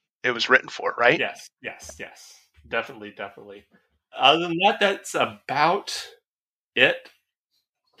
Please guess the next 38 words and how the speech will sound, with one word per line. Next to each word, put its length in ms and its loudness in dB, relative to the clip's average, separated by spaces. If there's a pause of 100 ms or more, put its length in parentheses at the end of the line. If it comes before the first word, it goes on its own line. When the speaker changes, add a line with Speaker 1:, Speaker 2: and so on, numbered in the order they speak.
(560)
Speaker 2:
You 100 0
know, 80 4
we 60 -2
got 220 6
our, 160 4
our 380 4
all 160 6
social 340 0
media. 480 4 (100)
We 140 -6
are 120 2
pretty 280 -8
much 180 -4
under, 320 -4
just 220 -6
look 180 -4
for 200 -2
War 160 0
of 80 -2
the 40 -4
Stars. 640 2 (640)
Our 140 2
face, 400 2
our 280 2
Twitter 320 6
or 320 2
X, 500 0
whatever 260 4
it's 100 -4
called 240 -6
now. 300 -8 (560)
My, 340 6
uh, 100 4 (100)
Garrett 260 4
calls 200 -2
it 140 -10
Twix. 540 -10 (600)
Speaker 1:
<laughs> 100 6